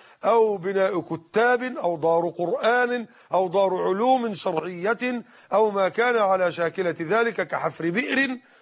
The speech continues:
وما شابه ذلك، والله أعلم. نعم. طيب، أخونا عزمي من الجيزة يتفضل.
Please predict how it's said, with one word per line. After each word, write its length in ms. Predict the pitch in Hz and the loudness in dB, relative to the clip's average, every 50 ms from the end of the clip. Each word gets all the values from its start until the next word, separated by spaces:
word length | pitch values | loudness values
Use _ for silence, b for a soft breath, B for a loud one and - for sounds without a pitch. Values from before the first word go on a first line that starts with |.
| b | b
وما 280 | b 185 202 208 208 190 | b 0 2 2 2 0
شابه 360 | 151 165 226 240 214 208 185 | 2 0 0 0 2 2 0
ذلك، 300 | 180 175 233 247 240 - | 2 2 2 0 0 0
والله 360 | 202 190 190 214 202 190 190 | 0 0 2 2 2 2 2
أعلم. 280 | 180 156 131 104 95 87 _ _ _ _ _ _ _ b b b b b b b b b b b b b | 2 2 0 -2 -6 -16 _ _ _ _ _ _ _ b b b b b b b b b b b b b
نعم. 240 | 175 170 151 117 90 b b b b b b - | 0 0 0 0 -4 b b b b b b 0
طيب، 680 | 190 233 277 277 277 277 269 233 214 190 208 220 226 311 381 440 480 _ _ _ _ _ _ _ _ _ _ _ _ _ _ _ - | 0 2 2 2 0 0 -2 -2 -4 -6 -6 -6 -6 -6 -10 -18 -20 _ _ _ _ _ _ _ _ _ _ _ _ _ _ _ -4
أخونا 320 | 151 147 - 214 226 214 | -2 0 2 2 2 4
عزمي 340 | 202 202 233 226 190 202 208 | 4 4 2 0 -2 -6 -10
من 120 | 202 196 | -8 -8
الجيزة 380 | 190 185 170 196 233 220 208 208 | -8 -6 -6 -4 -2 0 2 2
يتفضل. 520 | 185 180 170 180 233 208 208 240 240 269 | 2 2 2 0 0 0 2 0 0 0